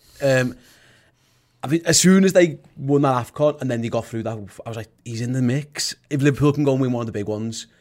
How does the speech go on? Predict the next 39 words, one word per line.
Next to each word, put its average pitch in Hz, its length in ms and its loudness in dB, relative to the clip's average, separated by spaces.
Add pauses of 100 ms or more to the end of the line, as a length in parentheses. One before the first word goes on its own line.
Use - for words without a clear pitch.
(280)
now 113 100 -2
obviously 113 260 -2
we 110 120 -2
fell, 110 220 -4
just 110 200 -10
fell 110 120 -4
short 101 320 -8
in 113 60 -8
the 107 60 -8
Premier 98 240 -10
League, 98 220 -10
but 110 200 -4 (340)
not, 113 140 -10
not, 135 180 -4
at 120 120 -10
no 120 180 -2
fault 107 260 -6
of, 107 240 -6
of 113 240 -6
Sadio 107 360 -4
Mane. 95 200 -6
He's, 104 80 -4
you 110 60 -4
know, 113 60 -6
with 95 100 -10
twenty-three 98 400 -10
goals 90 360 -12
this - 140 -10
season 110 260 -6
already 98 320 -8
in, 104 140 -8
in 113 120 -12
all 101 160 -8
comps, 95 320 -10
six, - 360 -12
sixteen 113 380 -8
in 117 60 -6
the 120 60 -6
league. 110 340 -6